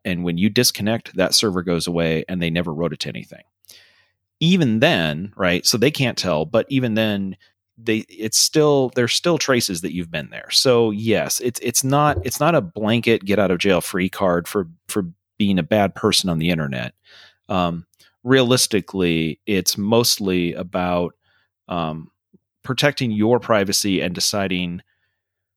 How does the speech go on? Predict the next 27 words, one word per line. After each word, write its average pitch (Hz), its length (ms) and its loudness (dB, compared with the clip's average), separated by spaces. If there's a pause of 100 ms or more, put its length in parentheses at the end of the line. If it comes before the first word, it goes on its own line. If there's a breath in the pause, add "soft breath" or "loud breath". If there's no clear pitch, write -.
(120)
who, 135 580 4 (100)
who 165 140 4
can 123 180 -2
see 131 320 2
it. 170 280 -2
And 107 480 0 (360)
I, 120 200 -2
I 104 280 -2
always 156 240 4
look 127 160 0
at 110 60 2
it 104 120 2
as 98 440 2
I'm, 104 260 -6 (100)
I'm 107 200 -4
mostly 131 420 2
trying 110 340 -2
to 104 160 -4
get, 107 480 0 (220)
because 123 400 -2
here's 156 220 2
the, 117 80 -4
<laughs> 90 60 -10
here's - 300 -2
the 135 80 0
reality, 104 420 2
right? 87 220 -4